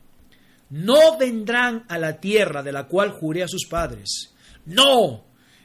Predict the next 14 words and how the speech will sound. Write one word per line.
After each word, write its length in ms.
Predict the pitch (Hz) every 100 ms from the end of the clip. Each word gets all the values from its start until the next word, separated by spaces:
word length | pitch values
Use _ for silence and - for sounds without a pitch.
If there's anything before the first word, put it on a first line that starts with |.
| -
ninguno 920 | 180 220 226 220 311 294 240 214 - _ _ _
de 120 | 147
los 200 | 143 147 -
que 120 | 143
me 160 | 143
han 240 | 156 247 247
irritado 840 | 233 190 180 240 247 208 220 220 - _ _ _ -
verán 580 | 139 143 170 127 95 - _ _ _ _ _ _ - -
lo 220 | 131 180
prometido. 520 | 143 127 117 101 82 _ _ - - - - - _ _ _ _ _ _ - 165 - - _ _ - - -
¿Te 80 | 151
has 60 |
dado 200 | 185 180
cuenta? 300 | 175 180 214